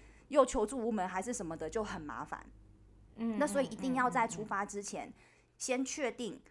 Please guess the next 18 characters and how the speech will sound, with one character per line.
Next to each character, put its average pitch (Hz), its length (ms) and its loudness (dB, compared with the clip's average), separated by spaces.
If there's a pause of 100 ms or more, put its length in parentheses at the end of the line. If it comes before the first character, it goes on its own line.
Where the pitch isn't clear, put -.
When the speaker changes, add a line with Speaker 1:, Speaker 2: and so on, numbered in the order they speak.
(240)
Speaker 1:
Goo-， 285 220 -6
如 262 100 0
果 311 120 2
你 240 100 0
是 226 120 -6
用 233 140 2
Google 220 300 -2
地 208 180 -8
图 160 220 -12
去 196 400 -6 (100)
定 226 200 -4
位 226 160 4
的 175 100 0
话， 180 400 0
你 175 80 -10
要 196 160 2
确 214 240 -2
定 202 240 -6